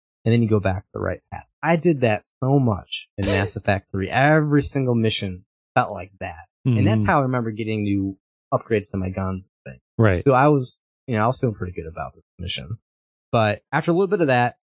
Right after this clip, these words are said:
Speaker 1: you do eventually come across, uh, this room with this giant window.
Speaker 2: Well, hold on, 'cause before that, I actually was having flashbacks to Mass Effect one.
Speaker 1: How so?
Speaker 2: Because in Mass Effect one,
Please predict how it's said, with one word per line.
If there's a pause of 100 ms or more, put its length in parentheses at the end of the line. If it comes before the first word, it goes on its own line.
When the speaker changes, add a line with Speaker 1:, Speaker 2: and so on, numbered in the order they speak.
Speaker 1:
you
do
eventually
come
across, (340)
uh, (180)
this
room
with
this
giant
window. (280)
Speaker 2:
Well,
hold
on,
'cause
before
that, (260)
I
actually (300)
was
having (340)
flashbacks
to
Mass
Effect
one. (180)
Speaker 1:
How
so? (160)
Speaker 2:
Because (340)
in (220)
Mass
Effect
one,